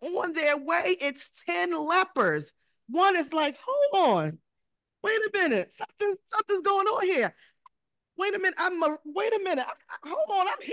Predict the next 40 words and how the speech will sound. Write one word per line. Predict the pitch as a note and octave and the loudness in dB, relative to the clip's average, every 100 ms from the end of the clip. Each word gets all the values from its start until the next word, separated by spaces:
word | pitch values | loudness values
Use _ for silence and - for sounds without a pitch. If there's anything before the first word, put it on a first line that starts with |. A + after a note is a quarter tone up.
| D#5+ | 0
healed." | C5 F#3+ E3+ - _ _ _ _ _ - | 0 -2 -4 -14 _ _ _ _ _ 0
He | G#4+ | 2
didn't | A4 G#4 F#4+ | 4 2 -2
even | F4+ F#4 D#4 C4+ | 0 0 0 -2
go | F#3 F4 G#4 G#4+ | -2 0 0 2
all | E4 F4 | 0 0
the | C#4+ | -2
way | D4+ E4 E4+ | -4 -2 -4
to | - E4+ | -4 -2
the | C4 | -2
priest. | C4 F4+ D#4+ | 2 2 2
The | - - | 0 2
other | F#4 E4+ C#4+ | 2 4 4
nine | D4 F4+ F4+ D#4+ | 4 4 4 2
kept | - D4 G#3+ | -2 -2 -2
going. | A3+ F#4 E4+ F3 C#3+ - - - - | 2 4 4 0 -2 -10 -20 -6 2
Oftentimes | F4 G#4 F#4 F4 - D#4+ D4+ C4+ | 4 4 0 -2 -2 -2 -2 0
when | C#4 | 0
this | C4 B3+ | 0 -4
text | - D#4+ - | -2 -2 -2
is | B3 A3+ | -8 -4
talked | D#4+ D#4+ - | -2 -2 0
about, | A3+ F#3+ F3+ F#3+ A#3+ - _ _ | 0 4 6 6 2 -8 _ _
Frank, | C4 A#3 A#3 - - _ _ _ | 2 4 2 -4 -20 _ _ _
they | A3+ C#4+ | 6 8
oftentimes | F4+ F4 D4+ E4 D4+ C#4 - | 8 4 0 4 4 4 0
try | D#4+ C#4+ | 2 2
to | C#4 | 4
make | A#3 C#4 C#4 | 4 4 2
it | A#3+ - | -4 -4
feel | D#4 D#4 C#4+ | 0 2 2
or | A3+ A3+ | 2 -2
seem | - D#4 D#4 D4+ - | -2 -4 0 0 -2
as | A3+ | -4
if | - - | -2 -2
the | - A3 - | -4 -4 0
other | C4+ A#3+ G#3 | 2 4 4
nine | G#3+ C4+ C#4 C4+ | 4 4 4 4
are | G#3 - | 2 2
ungrateful. | C4 B3+ G#3 E3+ C#4 C#4+ - E3 A#2+ | 0 0 -4 0 0 0 -4 -4 -4